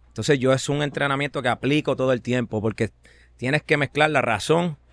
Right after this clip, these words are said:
y controlar la emoción. Entonces si tú controlas las emociones,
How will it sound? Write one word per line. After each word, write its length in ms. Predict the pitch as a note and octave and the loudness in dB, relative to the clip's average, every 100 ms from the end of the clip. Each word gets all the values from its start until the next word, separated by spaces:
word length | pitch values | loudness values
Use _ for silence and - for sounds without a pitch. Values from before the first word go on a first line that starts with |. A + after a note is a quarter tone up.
| - | -10
y 80 | B2 | -6
controlar 480 | B2 - A2 A2+ | -4 -4 -2 0
la 80 | C#3 | 0
emoción. 460 | C3+ G#2 A2+ G#2+ - _ _ _ _ _ _ _ _ _ _ _ _ _ _ _ | -2 -4 -8 -10 -12 _ _ _ _ _ _ _ _ _ _ _ _ _ _ _
Entonces 360 | - C3 C#3+ C3 | -8 -4 -2 -2
si 120 | B2+ | -2
tú 160 | D3+ E3 | -2 0
controlas 640 | G3 - F#3 F3+ C#3+ - - | -2 -2 -2 0 0 -4 -4
las 220 | C3+ C3+ | -2 0
emociones, 600 | B2+ B2 - D#3 B2 | -2 -4 -4 -2 -4